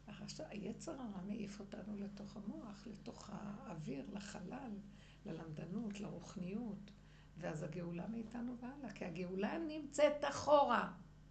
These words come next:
במשבצת האחרונה שאנחנו צונחים עליה. הגולם, בתוכו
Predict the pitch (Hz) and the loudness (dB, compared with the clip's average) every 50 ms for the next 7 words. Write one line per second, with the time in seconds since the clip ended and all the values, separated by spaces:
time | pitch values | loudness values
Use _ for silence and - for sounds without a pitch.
0 | - - - - - - - - - - - - - - - - - - 185 185 | -16 -16 -16 -16 -16 -18 -18 -18 -18 -18 -18 -18 -16 -16 -18 -12 -8 -6 -4 -2
1 | 185 190 180 - 214 202 202 214 - - - 214 - - 180 170 170 - - - | -2 -2 -2 -2 -2 0 2 0 0 0 -4 -4 -4 -2 -2 -2 -2 -4 -6 -6
2 | 180 170 175 175 175 175 - - - - - - - 175 160 - - - 180 170 | -4 -2 0 0 -2 -4 -6 -10 -12 -10 -6 -4 -4 -4 -4 -4 -4 -4 -4 -4
3 | 170 165 165 165 - - - - - - - - - - - - 170 151 147 185 | -4 -6 -6 -6 -6 -8 -8 -10 -12 -14 -16 -18 -18 -18 -12 -8 -6 -2 2 4
4 | 190 208 226 226 202 180 175 202 202 - - - - - - - - - - - | 4 4 6 6 4 4 4 2 0 0 -2 -6 -10 -12 -14 -16 -16 -18 -18 -18
5 | - - - - - - - - - - - - - 107 127 - - 190 202 - | -18 -18 -18 -18 -18 -18 -18 -18 -18 -18 -18 -12 -10 -8 -6 -4 -4 -4 -4 -4
6 | - - 262 302 320 320 | -4 -2 -2 -2 -2 -2